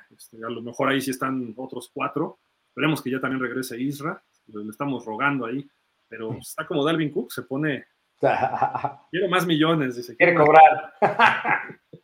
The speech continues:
Speaker 2: Está bien.
Speaker 1: Pero bueno, ahí estamos ya. Muchísimas gracias, la verdad. Buenas noches a todos y pues, el jueves, el jueves a las ocho, alrededor de las ocho, quizá un poquito más tarde,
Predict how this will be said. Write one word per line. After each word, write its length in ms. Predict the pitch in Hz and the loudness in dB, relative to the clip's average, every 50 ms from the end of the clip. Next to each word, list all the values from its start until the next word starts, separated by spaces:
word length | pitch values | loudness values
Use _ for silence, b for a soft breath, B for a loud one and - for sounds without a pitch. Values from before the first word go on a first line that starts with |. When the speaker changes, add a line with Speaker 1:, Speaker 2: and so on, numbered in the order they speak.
| _ - | _ -12
Speaker 2:
Está 240 | - - - - 147 | -10 -6 -6 -4 -4
bien. 360 | 139 131 123 123 127 - - _ _ _ _ _ B B B B B | -2 -2 -2 -2 -4 -8 -14 _ _ _ _ _ B B B B B
Speaker 1:
Pero 160 | - 131 135 135 | 0 0 2 4
bueno, 200 | 151 151 147 143 | 4 4 2 2
ahí 60 | 147 | -2
estamos 360 | 147 - 156 156 143 127 120 | -2 -2 -2 -2 -2 -2 -4
ya. 120 | 135 135 | -4 -4
Muchísimas 420 | 135 135 127 - 196 190 175 147 131 | -4 -4 -6 -6 -6 -4 -4 -4 -2
gracias, 260 | 139 156 165 - 131 | -2 -2 -4 -4 -8
la 80 | 120 117 120 | -14 -18 -16
verdad. 140 | 123 135 143 | -14 -12 -4
Buenas 300 | 143 160 160 151 139 - | -2 -2 0 -2 -2 -2
noches 380 | 135 147 156 156 - 139 120 - | -2 -4 -4 -4 -6 -10 -10 -10
a 60 | 117 - | -12 -8
todos 500 | - 160 185 185 190 196 185 180 - - | -4 -4 -4 -2 -4 -6 -6 -8 -12 -10
y 380 | - 127 120 117 113 113 110 107 107 104 _ _ | -10 -10 -8 -8 -8 -10 -10 -12 -14 -18 _ _
pues, 220 | _ - - _ 120 - | _ -20 -20 _ -16 -12
el 80 | 127 123 | -10 -4
jueves, 280 | - 180 165 147 - - | 0 0 0 0 -2 -4
el 80 | 120 | -10
jueves 340 | - - 143 147 147 139 139 | -4 -2 0 0 0 -2 -4
a 40 | 117 | -6
las 200 | 113 113 - - | -8 -8 -6 -6
ocho, 240 | 151 165 - - 151 | -6 -6 -4 -4 -4
alrededor 240 | 131 143 165 185 180 | -2 -2 -2 -2 -2
de 40 | 175 | -2
las 140 | 147 - - | -4 -6 -6
ocho, 200 | 143 143 - - - | -8 -10 -10 -14 -18
quizá 180 | - 110 - 135 | -18 -14 -12 -12
un 80 | 131 | -10
poquito 300 | 131 127 127 131 131 127 | -10 -8 -8 -8 -8 -8
más 160 | 123 123 120 | -10 -10 -10
tarde, 360 | - - 135 139 139 151 170 | -6 -6 -4 -4 -4 -4 -6